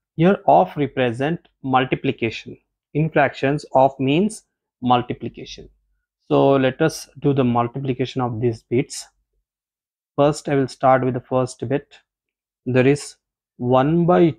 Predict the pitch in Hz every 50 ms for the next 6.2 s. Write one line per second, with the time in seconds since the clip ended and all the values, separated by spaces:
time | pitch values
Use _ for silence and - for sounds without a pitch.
0 | _ - 151 143 127 120 120 135 165 - _ _ _ _ _ _ _ _ _ -
1 | 160 170 165 139 - - - _ _ _ _ _ _ _ 135 143 165 175 - -
2 | 156 156 156 - - 170 156 151 151 147 147 156 156 160 165 180 202 185 - -
3 | - _ _ _ _ - 120 117 110 113 _ - 139 156 165 180 208 208 - _
4 | _ _ _ _ _ _ _ _ _ _ - 143 151 160 175 185 190 190 - 147
5 | 135 123 - 127 123 - 147 151 151 - - 143 135 131 123 123 127 127 135 147
6 | 175 214 185 -